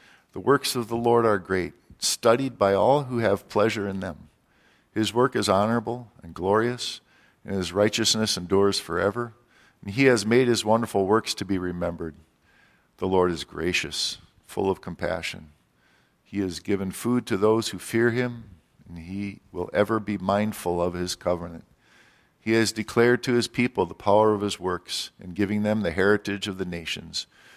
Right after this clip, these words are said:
the works of his hands are verity and justice, and his precepts are sure.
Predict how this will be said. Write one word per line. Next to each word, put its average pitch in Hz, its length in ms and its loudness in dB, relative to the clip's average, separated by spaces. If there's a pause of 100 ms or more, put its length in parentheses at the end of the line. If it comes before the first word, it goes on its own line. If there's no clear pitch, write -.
(140)
the 85 80 -14
works 104 280 2
of 107 80 0
his 101 160 0
hands 101 540 0
are 85 360 -2
verity 92 560 0
and 85 140 -12
justice, - 600 -8 (720)
and 92 140 -10
his 110 180 -4
precepts - 580 -2
are 117 80 -2
sure. - 440 -2